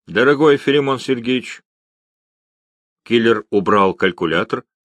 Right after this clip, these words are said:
допил остывший кофе. В детских глазах на мгновение блеснуло адское пламя, и Ганюшкин — инстинктивно протянул ладони, чтобы погреться.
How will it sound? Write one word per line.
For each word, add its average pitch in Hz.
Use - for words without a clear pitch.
допил 110
остывший 110
кофе. 85
В 82
детских 113
глазах 110
на 104
мгновение 101
блеснуло 98
адское 92
пламя, 82
и 87
Ганюшкин — 104
инстинктивно 139
протянул 113
ладони, 113
чтобы 92
погреться. 78